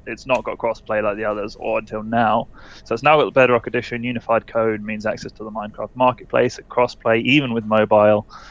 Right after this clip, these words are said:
Um, it's sort of exactly what it says on the tin. So previously P S four was like,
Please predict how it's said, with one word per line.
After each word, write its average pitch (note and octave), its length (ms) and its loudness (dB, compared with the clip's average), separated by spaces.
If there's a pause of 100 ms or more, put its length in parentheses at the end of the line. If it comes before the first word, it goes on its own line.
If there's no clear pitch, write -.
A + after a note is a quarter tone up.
(180)
Um, G2+ 460 2
it's - 140 -14
sort C#3 180 6
of A#2 80 4
exactly A2+ 380 4
what G#2+ 100 2
it G#2 80 -2
says G#2+ 180 -4
on G#2+ 80 -10
the G#2 60 -12
tin. A2 400 -6
So G#2 180 -8
previously A#2 460 -2
P A2 120 -6
S G#2+ 160 -4
four G#2 140 -4
was G#2 140 -6
like, A2 240 2